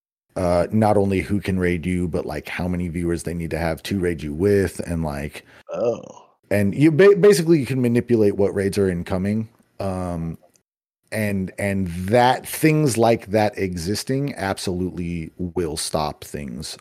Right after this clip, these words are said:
Speaker 1: like hate raids. Um, the problem with that is, well, I don't wanna say it's a problem because the fact that hate raids have stopped is a good thing,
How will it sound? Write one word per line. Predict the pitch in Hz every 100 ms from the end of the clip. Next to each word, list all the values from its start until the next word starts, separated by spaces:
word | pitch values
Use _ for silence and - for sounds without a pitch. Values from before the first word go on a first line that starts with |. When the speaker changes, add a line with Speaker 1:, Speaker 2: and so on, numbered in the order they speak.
| -
Speaker 1:
like | 76 69 -
hate | 127 -
raids. | 80 69 - - - - _ _ _ -
Um, | 98 95 90 85 - -
the | 87 85 104
problem | - - 139 143 175 135 117 101
with | 98 -
that | 95 90 87 95 - - - _ _ _ _ _ _ _ _ _ _ _ _ _ _ -
is, | 127 120 107 -
well, | 156 147 120 - - - - -
I | 131
don't | 107
wanna | 87
say | 90
it's | 71
a | -
problem | 95 76 80
because | 82 82 87 73
the | 98
fact | 98 -
that | 78
hate | 95 71
raids | 82 90
have | 80
stopped | - 76 -
is | 76
a |
good | 78 90 -
thing, | 73 73